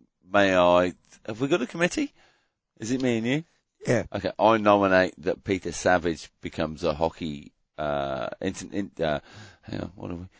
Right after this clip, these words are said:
Speaker 1: International Field Hockey Podcast Award Hall of Famer. Um, all that agree say aye.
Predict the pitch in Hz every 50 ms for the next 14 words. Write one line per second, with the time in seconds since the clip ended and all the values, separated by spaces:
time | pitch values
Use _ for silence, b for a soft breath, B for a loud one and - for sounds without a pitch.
0 | b b b b b - 113 101 107 110 104 101 - 98 87 - - 95 90 82
1 | 82 90 85 - - 90 82 - - 92 85 - - - 76 73 73 - - -
2 | 82 80 80 82 82 80 80 80 - 90 85 90 87 85 82 78 - - - -
3 | 101 92 90 87 85 80 76 71 69 b b b b b b b b - - 87
4 | 90 87 87 78 - 110 110 110 104 92 82 92 98 - 76 95 92 - 101 95
5 | 95 95 92 - - 92 87 - - - 123 139 160 170 180 190 185 170